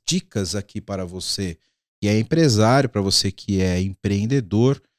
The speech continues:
de como se proteger desse risco, que tipo de profissional você tem que ter te apoiando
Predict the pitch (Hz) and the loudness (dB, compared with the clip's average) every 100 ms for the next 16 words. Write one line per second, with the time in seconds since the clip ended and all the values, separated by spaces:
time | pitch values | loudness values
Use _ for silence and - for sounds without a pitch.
0 | _ - 120 - - 185 220 - 208 - | _ -10 -10 -4 0 2 2 -2 -2 -2
1 | 208 - 214 120 98 127 165 - _ _ | -2 0 2 2 2 -2 -2 -8 _ _
2 | _ 107 101 107 82 101 113 - 156 - | _ -4 -2 -2 -2 -2 -4 -8 -12 -12
3 | _ _ _ - 135 - - - - 202 | _ _ _ -8 -6 -6 -8 -10 -4 -4
4 | - - 143 117 139 143 117 - 117 131 | -2 0 2 2 2 0 -4 -6 -6 -8
5 | 127 120 _ 117 117 104 - 135 - 170 | -8 -12 _ -4 -4 -6 -6 -6 -4 0
6 | 143 101 123 185 175 104 | 0 2 2 0 0 -2